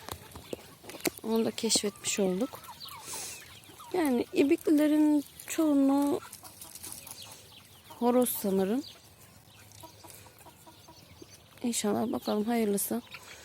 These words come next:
Zamanla belli olacaklar. Daha çok küçükler. Ama maşallah kendilerini göstermeye başladılar yavaş yavaş. Hayırlısı, ilk yumurtamız nasıl olacak?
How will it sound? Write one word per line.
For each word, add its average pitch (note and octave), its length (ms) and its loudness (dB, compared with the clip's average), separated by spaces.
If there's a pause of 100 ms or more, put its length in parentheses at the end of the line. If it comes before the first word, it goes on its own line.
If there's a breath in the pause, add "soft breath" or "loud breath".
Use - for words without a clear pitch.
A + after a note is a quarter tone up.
(400 loud breath)
Zamanla A3 580 4
belli A3 200 6
olacaklar. G#3 460 4
Daha A3 180 6
çok A3+ 240 -2
küçükler. - 640 -2 (1120 loud breath)
Ama A3+ 280 4 (4000 loud breath)
maşallah G#3+ 560 2 (100)
kendilerini G#3+ 800 2
göstermeye G#3 640 2
başladılar A3+ 540 0
yavaş F#3+ 400 0
yavaş. A3+ 380 -2 (580 loud breath)
Hayırlısı, G#3+ 460 2
ilk - 300 -2
yumurtamız G#3+ 800 2
nasıl G#3+ 280 0
olacak? F3+ 300 2